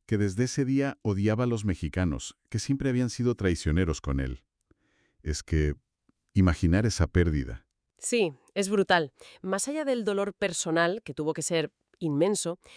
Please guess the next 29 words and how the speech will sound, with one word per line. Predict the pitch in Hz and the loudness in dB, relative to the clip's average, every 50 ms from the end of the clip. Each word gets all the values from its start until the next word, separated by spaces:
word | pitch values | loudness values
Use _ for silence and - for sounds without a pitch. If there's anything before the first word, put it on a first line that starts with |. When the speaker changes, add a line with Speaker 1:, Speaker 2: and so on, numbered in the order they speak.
| - - - - _ _ | -20 -20 -20 -20 _ _
Speaker 2:
eso | 214 208 - 269 269 - - | -2 2 4 4 4 4 0
parece | - 190 175 185 196 220 | -4 -4 -2 -2 -4 -4
que | - 226 | -4 -4
encendió | 233 208 - 208 185 180 175 160 175 185 202 | -4 -4 -4 -4 -2 -2 0 0 0 0 0
una | 220 220 202 180 160 | 0 0 -2 -4 -4
sed | - - - 185 175 165 | -4 -4 -4 -4 -6 -4
de | 170 196 185 | -6 -4 -2
venganza | 180 175 160 160 156 165 165 170 165 - - 220 226 226 | -2 -2 -2 0 0 0 0 -2 -4 -6 -8 -8 -8 -8
que | - 180 156 143 127 | -8 -8 -8 -8 -6
ya | 127 175 170 170 | -2 0 0 2
no | 185 185 | 2 0
le | 185 185 | 0 0
abandonó | 170 160 156 151 143 147 151 156 | -2 -2 -2 -4 -4 -4 -4 -2
nunca. | 156 151 156 151 - 135 123 - _ _ _ - - - _ _ | -2 -2 -4 -4 -6 -10 -14 -16 _ _ _ -20 -20 -20 _ _
Es | 165 - | -4 -2
el | 220 220 | 0 2
momento | 214 202 196 190 208 202 226 208 | 2 2 2 0 0 -2 -2 -4
clave | - - 180 180 180 202 233 - | -2 -2 0 0 0 0 -2 -4
que | - 160 | -6 -12
forja | - - - 190 190 202 190 - - 208 214 202 | -12 -6 -2 0 0 0 0 -4 -4 -4 -4 -4
al | 170 156 | -4 -4
guerrero | 139 160 - - 170 170 180 | -4 -6 -4 -2 -2 0 0
implacable | 185 180 165 - 160 139 131 - 170 170 170 170 151 | -2 -2 -2 -4 -8 -8 -6 -2 -2 -2 0 0 -2
que | 143 - 135 | -4 -6 -6
conocemos. | - 143 139 135 - - 147 135 131 123 120 - - - - _ _ _ _ - _ | -4 -4 -4 -4 -4 -6 -4 -4 -4 -4 -4 -6 -6 -6 -8 _ _ _ _ -4 _
Speaker 1:
Y | 117 104 | 0 2
su | - - 95 | 2 2 0
propio | - 117 131 - 143 135 - | 2 2 0 2 0 -2 0
jefe, | - - 160 - - 78 69 67 | 0 -2 -2 -2 -2 -4 -4 -4